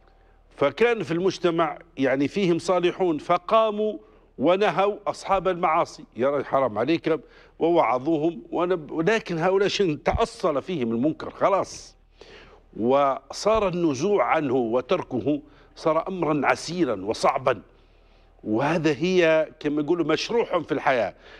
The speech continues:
مشروعهم الظلم، مشروعهم نشر الفاحشة، مشروعهم نشر الدعارة، مشروعهم نشر المخدرات وجمع الأموال، مشروعهم ال-، ال-، إهلاك الشباب،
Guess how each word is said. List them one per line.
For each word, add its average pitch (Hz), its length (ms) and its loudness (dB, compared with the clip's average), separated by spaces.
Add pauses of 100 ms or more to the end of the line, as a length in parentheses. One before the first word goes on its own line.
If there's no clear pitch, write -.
(140)
مشروعهم 135 1000 0 (220)
الظلم، 180 520 2 (320)
مشروعهم 123 920 0 (140)
نشر 131 500 0
الفاحشة، 151 840 0 (400)
مشروعهم 127 640 0
نشر 131 320 -2
الدعارة، 151 680 2 (320)
مشروعهم 139 720 -2
نشر 147 240 -4
المخدرات 127 920 0
وجمع 123 320 -4
الأموال، 139 600 0 (340)
مشروعهم 143 800 0
ال-، 135 240 0
ال-، 131 420 0
إهلاك 131 380 0
الشباب، 156 560 0